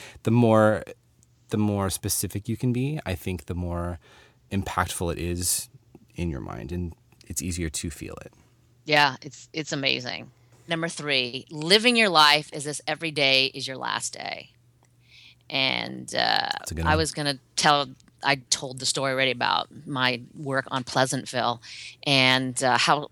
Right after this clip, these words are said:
Speaker 2: how sudden accidents can really jolt you into planning your life in a different way and what you value.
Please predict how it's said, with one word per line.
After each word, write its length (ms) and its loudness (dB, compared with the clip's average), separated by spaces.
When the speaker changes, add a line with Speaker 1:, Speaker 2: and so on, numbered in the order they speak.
Speaker 2:
how 220 4
sudden 480 4
accidents 640 2
can 260 -6
really 600 -2
jolt 400 4
you 380 -6
into 600 -4
planning 920 0
your 200 -2
life 440 4
in 100 -6
a 20 -4
different 340 -8
way 280 -2
and 140 -4
what 140 2
you 120 0
value. 580 -2